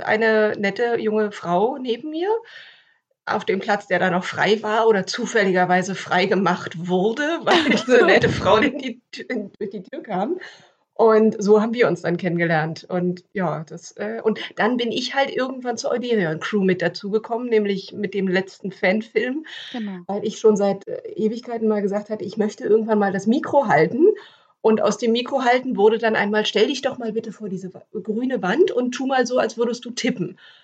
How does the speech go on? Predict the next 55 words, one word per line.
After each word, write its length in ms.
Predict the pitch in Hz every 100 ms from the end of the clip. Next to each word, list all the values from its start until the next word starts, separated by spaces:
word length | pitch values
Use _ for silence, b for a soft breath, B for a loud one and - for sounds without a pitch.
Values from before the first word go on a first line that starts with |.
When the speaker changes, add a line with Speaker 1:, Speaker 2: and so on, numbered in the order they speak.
| b b _
Speaker 1:
Und 380 | - 202 190 -
so 120 | 190
bin 180 | 180 196
ich 80 | 202
dann 180 | - 190
im 60 | 185
letzten 320 | 190 - 214
Film 220 | 220 208
gelandet 460 | 196 180 214 285 254
und 160 | 226
werde 200 | 202 220
wahrscheinlich 680 | 214 214 190 175 196 214 -
auch 140 | 240
im 100 | 247
nächsten 420 | 254 247 - - 233
Film 240 | - 180
der 120 | 175
Euderion 420 | 170 175 160 156 170
Speaker 2:
Na, 100 | 175
Speaker 1:
Crew 80 | 190
Speaker 2:
auf 60 | 220
Speaker 1:
dabei 160 | 185 170
Speaker 2:
jeden 100 | 170
Speaker 1:
sein. 300 | 156 156 - b b -
Speaker 2:
Fall, 380 | 175 240 214
auf 160 | 151 165
Speaker 1:
Ja. 80 | 147
Speaker 2:
ganz, 240 | 180 214
ganz 240 | 185 185 190
jeden 200 | 190 196
Fall. 280 | 202 220 208
Also 220 | 170 185
wir 160 | 214 359
freuen 240 | - 247
uns 160 | 247 -
ganz 260 | 196 208
doll, 220 | - 196
dass 160 | 233 254
du 100 | -
jetzt 220 | 226 -
dabei 260 | 190 170 160
bist. 300 | 180 - -
Speaker 1:
Da 440 | 311 311 277 - 311
freue 160 | - 180
ich 160 | 208 220
mich 80 | 220
Speaker 2:
<laughs> 0 |
Und 80 | 233
so 40 |
Speaker 1:
auch 60 | 220
Speaker 2:
kann 180 | 254
Speaker 1:
drauf, 60 | 262
Speaker 2:
das, 80 | -
Speaker 1:
vor 20 |
allem 400 | 185 196 190 -